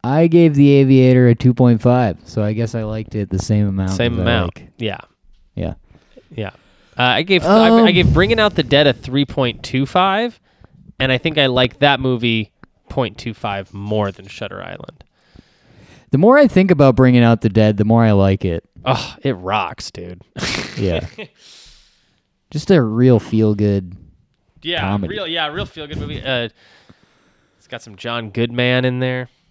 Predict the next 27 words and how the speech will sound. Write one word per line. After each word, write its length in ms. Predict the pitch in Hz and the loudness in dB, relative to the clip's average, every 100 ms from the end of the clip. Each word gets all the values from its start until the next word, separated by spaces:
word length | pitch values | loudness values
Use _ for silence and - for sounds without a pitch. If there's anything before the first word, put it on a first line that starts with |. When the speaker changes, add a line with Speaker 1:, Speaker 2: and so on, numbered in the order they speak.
| _ _ _ _ | _ _ _ _
Speaker 1:
Oh, 200 | - 143 127 | 2 6 6
yeah. 360 | 101 73 - - - - - | 4 -2 -10 -12 -14 -14 -4
Um, 1200 | 131 135 135 135 135 135 - 131 131 131 127 123 113 - | 2 4 6 6 6 6 4 4 4 4 2 0 -6 -8
I, 300 | 123 123 120 | -6 -4 -4
I'm 240 | 123 120 | -4 -2
joking, 360 | 117 117 104 110 | 4 4 4 0
of 120 | 98 | -4
course. 360 | - 101 92 - | -4 -4 -4 -8
It's 140 | 98 | -14
a 20 | |
very, 400 | 95 104 98 92 | -6 -4 -2 -2
uh, 180 | 90 85 - - - - _ _ | -4 -6 -10 -20 -20 -20 _ _
you 100 | - 90 | -12 -10
know, 120 | 87 | -12
sad 360 | - 92 90 85 | -12 -10 -10 -8
movie. 400 | 92 87 87 85 _ _ _ _ _ _ _ - | -10 -8 -8 -10 _ _ _ _ _ _ _ -6
Um, 840 | 117 117 117 113 113 113 110 107 - _ _ _ _ - | 0 2 2 2 0 0 -2 -4 -10 _ _ _ _ -6
what 100 | 175 | 0
do 60 | |
we 120 | 247 254 | 2 4
have 160 | 233 | 2
next? 420 | 147 160 101 - | 2 2 0 -2
We, 240 | 117 120 120 | 2 2 2
I, 160 | 117 - - | -2 -6 -6
I, 140 | 131 | -4
oh, 320 | - 214 117 - | 2 4 4 0
Hugo. 520 | - 233 185 - - | 4 4 4 0 -8